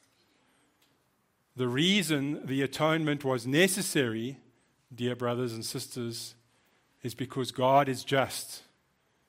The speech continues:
and because God is righteous, and because God is holy. In our age of love and tolerance, we have lost sight of the character of God.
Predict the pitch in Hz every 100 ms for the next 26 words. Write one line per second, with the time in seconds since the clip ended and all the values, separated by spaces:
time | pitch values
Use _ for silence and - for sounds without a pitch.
0 | _ _ _ - 127 131 131 123 131 131
1 | 127 117 127 135 135 - 117 92 - -
2 | - _ _ _ _ _ _ _ _ _
3 | 117 113 - 117 - 127 127 131 127 123
4 | - _ _ _ _ _ 123 117 - 135
5 | 131 113 92 - _ _ _ _ _ _
6 | _ _ _ _ - _ _ _ _ -
7 | 139 143 143 170 156 160 156 147 127 139
8 | 156 147 - 170 202 135 160 185 - -
9 | _ _ _ _ 127 175 165 185 175 -
10 | - 208 185 147 170 139 156 170 185 196
11 | 196 165 139 120 123 98 95